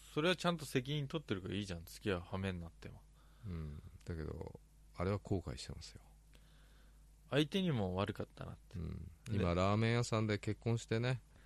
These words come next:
Speaker 2: 見かけたからいいかなと思ったけど、
Speaker 1: あ、
Speaker 2: 幸せそう。
Speaker 1: 本当ですか？
Speaker 2: あそこのラーメン屋だよ。
Speaker 1: マジっすか？じゃあ今度行こうよ。
Speaker 2: やだよ。
Speaker 1: 行こうよ。
Speaker 2: <laughs> 覚えてるでしょ、少なからず。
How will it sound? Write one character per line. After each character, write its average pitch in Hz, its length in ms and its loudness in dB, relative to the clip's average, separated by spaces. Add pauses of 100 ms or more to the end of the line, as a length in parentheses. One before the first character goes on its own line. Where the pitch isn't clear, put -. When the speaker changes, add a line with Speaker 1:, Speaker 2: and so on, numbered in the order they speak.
(400)
Speaker 2:
見 92 80 2
か 110 120 0
け 113 100 -2
た 113 120 -2
か 101 100 2
ら 78 280 0
い 82 80 -4
い 92 40 -8
か 104 140 -2
な 98 160 0
と - 120 -6
思 78 100 -4
っ - 20 -14
た - 140 -6
け 76 60 -6
ど、 - 60 -10
Speaker 1:
あ、 - 40 -10
Speaker 2:
幸 110 80 2
せ 123 40 6
そ 123 60 2
う。 143 100 4
Speaker 1:
本 180 80 2
当 185 120 -4
で 190 120 6
す 180 120 -4
か？ 92 200 2 (720)
Speaker 2:
あ 98 80 -4
そ - 100 -8
こ 101 120 0
の 95 120 2
ラ 92 140 2
ー 90 40 2
メ 90 120 2
ン 85 40 2
屋 80 60 0
だ 73 100 -6
よ。 - 60 -12 (360)
Speaker 1:
マ 175 160 2
ジ 165 60 0
っ - 20 -2
す - 80 -6
か？ 120 100 -2
じ 107 80 2
ゃ 120 40 0
あ - 20 -2
今 175 140 0
度 143 60 4
行 117 100 2
こ 156 120 8
う 123 60 8
よ。 87 120 2 (580)
Speaker 2:
や 107 120 6
だ 170 260 6
よ。 87 320 0
Speaker 1:
行 135 140 0
こ 180 120 8
う 139 40 10
よ。 104 180 2 (1600)
Speaker 2:
<laughs> 135 220 -2
覚 214 220 10
え 247 40 8
て 160 160 8
る 113 120 8
で 90 100 4
し 82 60 2
ょ、 78 40 2
少 - 240 2
な 101 160 8
か 101 140 6
ら 90 140 6
ず。 73 200 -8